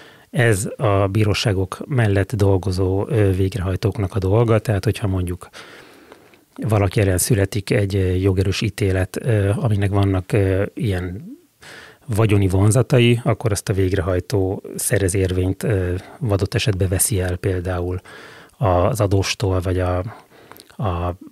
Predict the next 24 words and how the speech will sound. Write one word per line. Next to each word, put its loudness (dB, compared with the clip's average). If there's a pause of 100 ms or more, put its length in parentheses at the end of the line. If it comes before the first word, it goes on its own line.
(380)
perben 0
megnevezett 0
emberektől -2
azokat -2
a -2
vagyontárgyakat, 0
vagy -2
hogyha 0
van 4
egy 2
olyan, 0
ö, 2
szerződés, 2
például 0
egy -2
bank -2
meg -4
egy -4
adós -4
között, -4
ami -6
meghiúsul, 4
mert 0
mondjuk -2